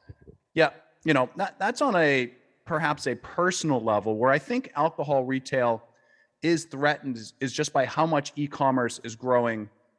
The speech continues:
period, and just the, the rate of how much it's growing. You know, I'm, again, while I'm, I'm not suggesting that,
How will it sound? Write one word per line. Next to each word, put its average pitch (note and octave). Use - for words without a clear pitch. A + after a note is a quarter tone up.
period, C3+
and A#2+
just A#2
the, A#2+
the A#2+
rate D3
of D3+
how C#3+
much B2
it's A2
growing. G#2+
You B2
know, G#2+
I'm, A#2+
again, C#3
while B2+
I'm, B2
I'm C3
not D#3
suggesting B2+
that, A2